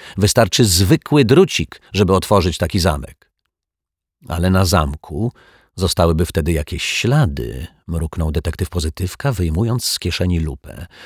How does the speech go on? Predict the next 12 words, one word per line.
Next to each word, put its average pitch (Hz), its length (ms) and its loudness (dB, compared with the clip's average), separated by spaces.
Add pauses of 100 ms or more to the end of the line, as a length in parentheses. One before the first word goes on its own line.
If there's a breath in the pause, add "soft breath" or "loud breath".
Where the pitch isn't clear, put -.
(320 loud breath)
"Rysy 82 540 2
czy - 140 -10
coś 85 160 -8
w - 80 -14
tym 76 140 -4
rodzaju. 87 600 0 (440 loud breath)
Nic - 300 -4
takiego 156 480 -2
nie 143 220 2
widać". 69 1120 -6 (840)
Zapadło - 500 -4
milczenie. 71 800 -8